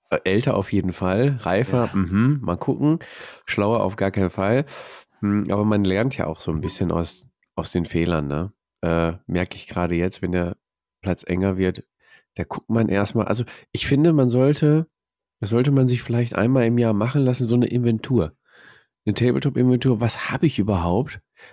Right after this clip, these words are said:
Speaker 1: Brauche ich das überhaupt? Ich hab einen riesen, ihr kennt den, diesen ganz hässlichen Würfelsack.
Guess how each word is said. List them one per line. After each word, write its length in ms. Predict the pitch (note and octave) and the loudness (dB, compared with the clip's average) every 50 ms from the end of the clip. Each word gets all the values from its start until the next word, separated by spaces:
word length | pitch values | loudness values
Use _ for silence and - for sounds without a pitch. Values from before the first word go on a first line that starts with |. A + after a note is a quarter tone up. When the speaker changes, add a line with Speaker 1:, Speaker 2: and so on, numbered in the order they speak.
| _ - | _ -6
Speaker 1:
Brauche 280 | - A2+ C3 C#3+ D3 | -2 0 0 2 0
ich 80 | C3 - | 0 -2
das 160 | F2+ - - | -4 -8 -8
überhaupt? 400 | D#2 - D2 C#2 D2 D#2 D2+ _ - | -8 -6 -6 -4 -4 -6 -6 _ -8
Ich 140 | G2 - - | -6 -4 -4
hab 160 | - - - | -6 -4 0
einen 200 | C#3 C3+ B2 A2+ | 2 2 4 4
riesen, 400 | G#2 B2+ D#3 F3+ G3 F#3+ G3 F#3+ | 4 2 2 2 2 0 0 -2
ihr 140 | - C3 C3 | -2 -2 0
kennt 220 | - C#3+ C#3+ C3 | 0 0 0 2
den, 340 | G#2+ F2+ F2 A2+ C3 - _ _ _ - | 2 2 2 0 -2 -6 _ _ _ -2
diesen 200 | A2 F#2 G#2 G#2 | -2 -2 0 0
ganz 240 | C3 C#3+ D3+ - - | 0 -2 -2 0 -2
hässlichen 440 | D3 - - B2+ A#2+ - A2 G2 | -2 0 0 -2 0 0 0 0
Würfelsack. 640 | G#2+ C3 C3 - G2 E2+ D#2+ E2+ G#2+ E3+ - - | 2 0 0 2 0 0 2 2 0 0 -2 -6